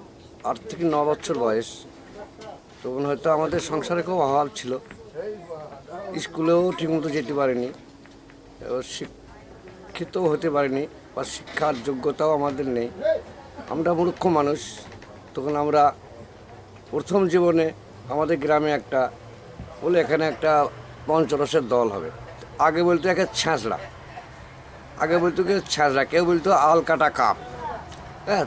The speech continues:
তারপরে হয়তো এলে হয়ে গেল এটা আলকাপ। এবার আলকাপ গানে গ্রামে একটা রিহার্সেলের আসর বসতো, সেই রিহার্সেলের আসরে হয়তো পাঁচজনা থাকতো, আমিও যেতাম, আমিও দেখতাম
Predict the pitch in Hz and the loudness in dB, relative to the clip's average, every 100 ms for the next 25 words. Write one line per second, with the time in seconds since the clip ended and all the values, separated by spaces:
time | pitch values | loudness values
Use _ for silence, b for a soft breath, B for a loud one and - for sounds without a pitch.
0 | - 151 143 156 165 160 175 180 196 139 | 2 2 4 4 6 6 4 2 4 4
1 | 143 156 151 156 170 185 - 151 160 - | 6 6 6 4 4 4 4 6 6 2
2 | 98 - - - - - - - - - | -4 -6 -12 -12 -12 -12 -12 -12 -12 -10
3 | - - - 330 - - - - - - | -10 -10 -10 -10 -10 -10 -12 -12 -12 -8
4 | - 160 180 185 185 - 185 185 185 202 | -2 2 6 6 6 4 2 4 6 6
5 | 208 214 180 151 185 196 208 208 - 196 | 4 2 -2 0 4 6 6 4 4 2
6 | 185 180 180 170 190 147 - 131 110 - | 6 6 4 4 2 2 2 0 -2 -4
7 | - - - - - - - 180 175 175 | -10 -12 -12 -12 -12 -8 2 4 6 6
8 | 165 175 170 156 175 165 165 151 156 156 | 4 4 6 6 4 6 6 6 4 4
9 | 151 160 - - - - - - - - | 2 2 -12 -14 -14 -14 -14 -14 -14 -14
10 | - - - 202 175 208 196 156 165 196 | -14 -14 0 2 4 4 4 4 2 4
11 | 185 180 190 175 165 170 170 - - - | 4 6 6 4 4 4 2 -2 -14 -18
12 | - - 214 190 175 156 165 165 | -8 0 2 4 4 2 2 2